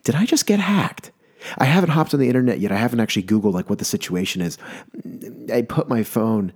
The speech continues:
back into my pants, hop in the car, and I head back to the house. Like I was saying earlier, I'm working from home. Park the car, get back in the house, locking the door, taking my shoes off,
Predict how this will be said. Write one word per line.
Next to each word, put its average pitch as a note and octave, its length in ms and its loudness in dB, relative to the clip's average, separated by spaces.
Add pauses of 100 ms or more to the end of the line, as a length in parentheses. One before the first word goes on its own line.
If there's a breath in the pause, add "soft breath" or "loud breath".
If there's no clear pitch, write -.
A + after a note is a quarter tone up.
(400 loud breath)
back G#2+ 280 0
into A2+ 100 -4
my F#2+ 140 0
pants, G2 420 -2
hop - 320 -4
in G#2 60 -2
the G2 80 -2
car, G2 420 -2 (640 loud breath)
and A2+ 120 0
I G#2+ 40 2
head - 160 -4
back E2+ 180 -4
to - 80 -10
the F#2 60 -4
house. C3 320 0
Like G2+ 160 -4
I G2 80 0
was G2 160 -2
saying G#2+ 300 0
earlier, A#2+ 440 4
I'm G#2+ 120 0
working A2 320 0
from E2+ 180 -6
home. D#2+ 300 -8 (1120)
Park G2+ 240 -4
the F#2 60 -2
car, G#2+ 400 0
get D2+ 160 -6
back F#2+ 180 0
in F2 80 -4
the F#2 60 -2
house, G2+ 320 -4
locking G2+ 280 0
the F2+ 80 -2
door, F#2+ 400 0 (280 loud breath)
taking A#2 280 0
my G2 120 4
shoes G2+ 280 0
off, C3 280 0